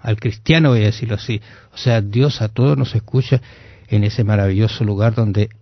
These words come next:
Él vive. Qué, qué interesante estos detalles que estamos comenzando a aprender, a abrir, a atisbar, a, a entender acerca de lo que es el santuario celestial, puntualmente de su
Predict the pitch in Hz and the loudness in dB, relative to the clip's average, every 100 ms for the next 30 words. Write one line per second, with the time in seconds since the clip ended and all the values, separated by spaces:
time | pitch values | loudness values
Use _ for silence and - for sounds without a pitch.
0 | - 131 143 135 - - 117 113 98 - | 0 2 2 0 -6 -4 2 4 4 -2
1 | - _ _ _ _ _ _ - - - | -12 _ _ _ _ _ _ -10 -10 -18
2 | - - 202 254 202 - 147 165 165 - | -20 -8 -4 -2 -2 0 0 2 0 0
3 | 113 110 120 131 131 127 - 135 131 - | 2 2 2 2 2 -2 -2 -2 0 -2
4 | - - _ - 127 123 110 - 151 151 | -8 -20 _ -2 2 2 0 0 2 2
5 | 139 131 117 110 104 - 110 101 98 135 | 2 2 2 2 2 0 -2 -4 -2 0
6 | 147 127 113 104 123 147 131 107 98 - | 2 2 0 -2 -2 0 0 -2 -6 -6
7 | 107 131 135 123 110 - 117 113 113 107 | -4 0 2 0 -2 0 0 2 0 -4
8 | 113 98 101 147 131 - 131 - 123 - | -4 -4 -2 0 -2 -2 -4 -2 -4 -4
9 | - _ _ _ _ - 110 110 107 104 | -14 _ _ _ _ -10 0 2 2 0
10 | 113 131 110 110 98 - 165 175 151 131 | -2 -2 -4 -4 -4 0 0 2 0 -2
11 | - 131 131 127 110 120 113 120 110 117 | 0 0 0 -2 -2 -2 0 -2 -2 -6
12 | - 117 117 - 123 | -4 -4 -4 -4 -8